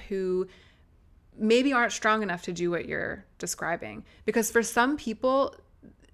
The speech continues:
the sale is the Achilles heel. I have subscribers who write to me and say, "I'm, I'm pretty good with everything, but I just can't resist a sale. And as soon as there's a discount code or as soon as there's a sale, I go crazy and I spend way too much and I buy way too much."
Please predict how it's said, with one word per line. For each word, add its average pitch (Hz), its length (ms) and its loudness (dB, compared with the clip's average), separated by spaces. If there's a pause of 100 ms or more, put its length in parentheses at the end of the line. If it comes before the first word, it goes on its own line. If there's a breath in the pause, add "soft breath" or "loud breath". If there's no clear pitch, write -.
(140)
the 202 140 0
sale 214 600 2
is 190 120 -2
the 190 120 -2
Achilles 175 500 -4
heel. - 420 -8 (480 soft breath)
I 220 140 12
have 240 260 6
subscribers 202 580 0
who 185 100 -4
write 180 240 0
to 190 100 -10
me 175 100 -8
and 175 160 -8
say, 170 480 -4 (800 soft breath)
"I'm, 202 280 4 (240)
I'm 208 220 4
pretty 240 240 2
good 208 180 4
with 202 120 2
everything, 190 320 0
but 180 100 -2
I 180 80 -2
just 185 440 -2
can't 185 200 -8
resist 170 340 -6
a 160 40 -10
sale. - 480 -8
And 190 100 -6
as 185 120 -4
soon 220 280 2
as 214 120 0
there's 190 160 0
a 185 40 -4
discount 185 400 -6
code 170 200 -4
or - 40 -4
as 175 100 -6
soon 214 120 -2
as 202 80 -4
there's 185 160 -6
a 180 40 -8
sale, 170 460 -4 (240 loud breath)
I 190 40 -4
go 190 100 0
crazy 196 400 4
and 180 80 -6
I 180 80 -6
spend 180 280 -6
way 175 160 -2
too 180 120 -10
much 170 200 -6
and 175 80 -8
I 170 60 -6
buy 165 240 -4
way 165 160 -6
too 175 140 -8
much." - 300 -8